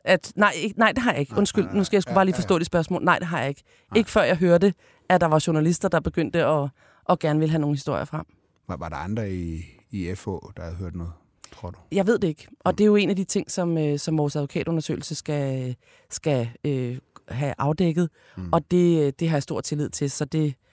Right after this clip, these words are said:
Speaker 1: det arbejde blander jeg mig ikke i. Men,
Speaker 2: Mm.
Speaker 1: øh, men
Speaker 2: Men hvad, hvad,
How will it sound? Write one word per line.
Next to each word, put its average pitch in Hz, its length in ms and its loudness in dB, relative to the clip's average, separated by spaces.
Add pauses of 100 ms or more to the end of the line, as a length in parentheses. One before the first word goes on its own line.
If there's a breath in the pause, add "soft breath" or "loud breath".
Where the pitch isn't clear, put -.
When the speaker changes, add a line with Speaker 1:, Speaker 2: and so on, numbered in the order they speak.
(240)
Speaker 1:
det 190 80 2
arbejde 131 320 4
blander 147 240 4
jeg 143 100 4
mig 135 120 2
ikke 139 180 -4
i. - 100 -6
Men, 156 220 2
Speaker 2:
Mm. 143 60 2
Speaker 1:
øh, 135 180 0
men 135 200 -2 (320)
Speaker 2:
Men 107 200 -10 (100)
hvad, 117 160 -6
hvad, 123 140 -4